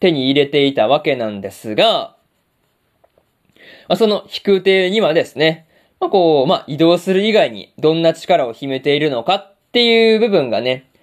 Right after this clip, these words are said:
結構気になるところではありますね。またね、ルーティがせっかく手に入れた飛空艇を使ってですね、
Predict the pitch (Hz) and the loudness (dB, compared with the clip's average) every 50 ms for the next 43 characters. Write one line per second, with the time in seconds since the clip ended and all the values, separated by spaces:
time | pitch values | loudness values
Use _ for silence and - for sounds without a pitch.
0 | _ _ _ - 190 185 185 - - 120 101 98 - _ _ - - 156 160 160 | _ _ _ -2 -2 -2 -2 0 0 0 0 -2 -6 _ _ -8 -4 -2 0 2
1 | 156 147 135 120 110 - 117 110 120 117 113 113 127 170 208 240 240 214 180 151 | 2 0 0 -2 -2 -4 -4 -2 0 2 2 2 2 2 2 2 2 2 2 0
2 | 131 113 - - - 120 113 107 104 104 104 - - - 92 95 120 147 160 165 | -2 -4 -6 -8 -8 -6 -6 -6 -8 -10 -12 -14 -16 -12 -6 -4 -2 0 0 -2
3 | 165 170 165 _ _ _ _ _ _ _ _ _ _ _ - - _ _ _ _ | -4 -6 -12 _ _ _ _ _ _ _ _ _ _ _ -20 -20 _ _ _ _
4 | _ _ _ _ _ _ _ _ _ _ _ _ _ _ _ _ _ _ _ _ | _ _ _ _ _ _ _ _ _ _ _ _ _ _ _ _ _ _ _ _
5 | - - - - - - 247 220 196 190 190 185 185 - _ - 165 190 214 196 | -20 -20 -20 -10 -6 -4 -2 0 2 2 0 0 -4 -8 _ -4 0 0 0 0
6 | - 151 127 113 107 107 - - _ _ _ _ _ _ - 190 175 170 - 175 | 0 -2 -4 -4 -4 -4 -6 -8 _ _ _ _ _ _ -2 -2 -2 0 0 -2
7 | 156 170 170 196 185 160 139 143 151 - - - - 95 - - _ - - - | -2 -2 -2 -2 -2 0 -2 -2 0 0 0 0 -2 -6 -6 -8 _ -20 -18 -6
8 | - 165 156 151 147 147 151 143 143 139 135 131 135 - - - 185 151 - - | -2 0 0 0 0 0 0 2 2 2 2 0 -2 -4 -2 0 0 0 0 -2
9 | 196 156 123 - - 165 175 202 196 196 196 - | -4 -4 -4 -6 -6 -2 -2 -2 -2 -2 -6 -14